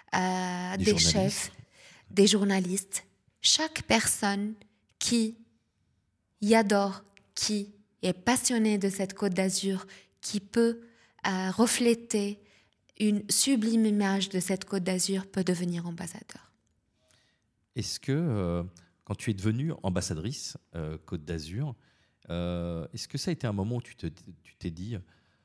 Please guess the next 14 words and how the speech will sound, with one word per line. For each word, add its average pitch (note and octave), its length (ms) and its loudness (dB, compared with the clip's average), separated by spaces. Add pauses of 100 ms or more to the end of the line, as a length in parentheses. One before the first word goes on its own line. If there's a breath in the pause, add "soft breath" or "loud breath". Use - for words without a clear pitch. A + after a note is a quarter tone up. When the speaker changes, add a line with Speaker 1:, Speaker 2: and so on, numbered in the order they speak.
(140)
Speaker 2:
Ça - 200 -2
y F2 100 2
est, E2 100 2
je, E2 220 -4
je F2+ 280 -4
suis - 220 -4
vraiment G#2+ 460 2
intégrée G2+ 580 0
dans F#2+ 160 0
cette, - 360 -2
euh, E2+ 200 2
nouvelle F2 360 -2
vie », D#3+ 240 4
euh, E2 220 2